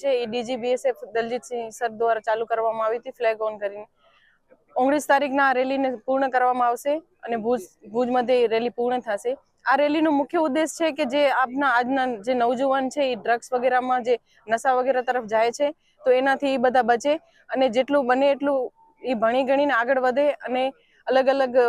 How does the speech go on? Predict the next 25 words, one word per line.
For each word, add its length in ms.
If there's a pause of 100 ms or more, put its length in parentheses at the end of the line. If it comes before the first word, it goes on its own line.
(260)
ડિફેન્સ 460
વગેરે 300 (260)
જે 80 (160)
પોલીસ 340
વગેરે 260
સર્વિસ 300
છે 100
એનામાં 300
જોડાય. 280 (440)
અને 120 (100)
બી 160
એસ 120
એફ 100 (100)
એક 140
સારી 380
અને 120 (100)
બહુ 80 (220)
ડિ-, 220 (100)
ડિસિપ્લિનવાળી 680
ફોજ 160 (100)
છે. 120 (200)
અમે 220
બધાને 340
આગ્રહ 280
કરીએ 200